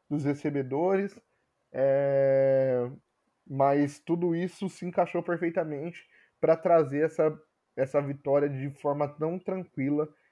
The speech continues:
é, com um ataque se impondo de uma forma, é, tão bem imposta como foi nessa, nesse jogo contra os Titans.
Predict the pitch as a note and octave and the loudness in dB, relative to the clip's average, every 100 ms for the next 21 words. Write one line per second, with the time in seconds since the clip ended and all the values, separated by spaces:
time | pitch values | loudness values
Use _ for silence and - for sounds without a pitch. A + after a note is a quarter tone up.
0 | _ C3+ C3+ - C#3+ C#3 C#3 C3+ C#3 C#3+ | _ -2 -2 -2 -4 -4 0 -2 0 -10
1 | - _ D3 D3 C#3+ _ _ D3 D3 D3+ | -10 _ -8 -8 -8 _ _ -4 -2 -6
2 | C#3+ C#3 C#3 C#3 C#3+ D3 C#3+ _ _ _ | -8 -6 -6 -4 -4 -4 -8 _ _ _
3 | _ _ C3 C3 B2+ B2+ A#2+ _ _ D#3 | _ _ 0 2 0 -2 -8 _ _ 0
4 | F3+ D#3 F3+ F#3 E3+ C#3 D3 D3+ D3+ D3 | 2 0 0 -6 -2 0 0 -4 -10 -6
5 | D3+ D3+ C#3+ C3 C3 C3 C3 C3 B2 - | -8 -8 -6 -6 -4 -8 -6 -8 -8 -10
6 | C3+ B2 B2 B2 A#2+ B2 C3 C3+ - G#2 | -12 -10 -8 -8 -8 -10 -10 -12 -8 -8
7 | G#2+ G#2 _ | -8 -16 _